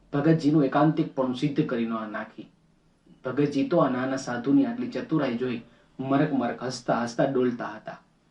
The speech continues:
પછી વિઠ્ઠલભાઈ બોલ્યા, "નિશ્ચયમાં તો એ પર્વત પ્રાય છે.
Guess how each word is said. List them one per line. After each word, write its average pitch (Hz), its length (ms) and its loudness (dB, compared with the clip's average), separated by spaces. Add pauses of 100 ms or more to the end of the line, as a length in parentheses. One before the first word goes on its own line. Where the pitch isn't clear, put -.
(680)
પછી 165 220 4
વિઠ્ઠલભાઈ 151 500 6
બોલ્યા, 123 340 -4 (960)
"નિશ્ચયમાં 190 640 6
તો 208 160 4
એ 165 120 2
પર્વત 160 500 4
પ્રાય 117 260 -2
છે. - 280 -12